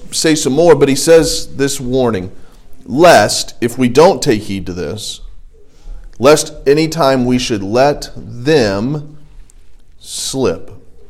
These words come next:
The word "them" is italicized. It's just a side note if you like to study. It means it wasn't in the original Greek.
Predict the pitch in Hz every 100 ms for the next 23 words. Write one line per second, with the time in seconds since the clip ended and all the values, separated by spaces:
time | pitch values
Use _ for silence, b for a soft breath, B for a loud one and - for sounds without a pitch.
0 | - - - - - - - 117 143 104
1 | 139 127 107 - 139 131 117 - 107 110
2 | 135 139 - 120 - 127 113 104 104 117
3 | 117 107 104 107 107 - - 120 101 -
4 | - - 135 139 120 95 123 120 120 110
5 | 104 113 104 101 95 127 113 -